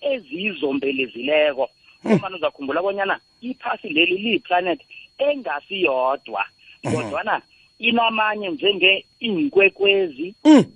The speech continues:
Speaker 1: inyezi,
Speaker 2: Mm.
Speaker 1: namanye akangazi-ke, mavuzana-ke, kuza kufanele godu, eh, siyokubuza kubosolimi ngokuhlathululwa kilokhu abakubiza bona ma-astronoma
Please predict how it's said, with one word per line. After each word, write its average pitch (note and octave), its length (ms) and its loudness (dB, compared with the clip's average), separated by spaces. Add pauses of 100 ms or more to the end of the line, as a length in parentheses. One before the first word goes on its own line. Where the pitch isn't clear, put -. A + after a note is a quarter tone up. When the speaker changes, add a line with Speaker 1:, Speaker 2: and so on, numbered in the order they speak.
(200)
Speaker 1:
inyezi, G3+ 1000 0 (120)
Speaker 2:
Mm. A3+ 160 4 (500)
Speaker 1:
namanye G#3+ 420 -14
akangazi-ke, F3 800 0
mavuzana-ke, D3+ 580 -2
kuza F3+ 180 -6
kufanele E3+ 340 -4
godu, C#3+ 360 -4 (380)
eh, D3 240 -2 (160)
siyokubuza F3+ 840 0 (200)
kubosolimi D#4 1400 0 (460)
ngokuhlathululwa E3 1500 -2 (580)
kilokhu F4+ 580 0
abakubiza F3+ 600 -2
bona D3+ 300 0 (400)
ma-astronoma F3 1400 -2